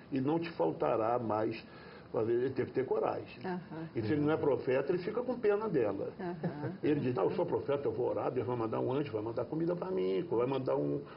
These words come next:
Speaker 1: um, um pássaro", como Deus fez. Mas ele tem que fazer aquilo ali. Então, ele, ele se alimenta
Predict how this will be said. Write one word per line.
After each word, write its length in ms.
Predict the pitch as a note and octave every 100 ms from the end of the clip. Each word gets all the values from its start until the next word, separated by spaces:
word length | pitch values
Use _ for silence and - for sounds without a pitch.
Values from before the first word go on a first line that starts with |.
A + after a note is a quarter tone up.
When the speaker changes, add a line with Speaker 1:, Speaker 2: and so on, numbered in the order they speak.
| -
Speaker 1:
um, 60 | A#2+ A#2+ A#2+ A2 G#2+ G#2+ G#2+
um 40 | A2
pássaro", 340 | C3+ E3+ - -
como 220 | A#2 C3
Deus 160 | F#3 -
fez. 340 | F#3+ D#3 - - - - -
Mas 220 | A#2 A#2
ele 160 | C#3+ A#2+ - -
tem 220 | E3 A3
que 100 | A3
fazer 300 | - A#2 G#2+
aquilo 220 | G#2+ G2+ -
ali. 100 | - - -
Então, 160 | C#3 C3+
ele, 160 | A2+ A#2+
ele 160 | A#2 -
se 80 | -
alimenta 880 | A2+ A2 A2+ A#2+ C#3 G#3 - C4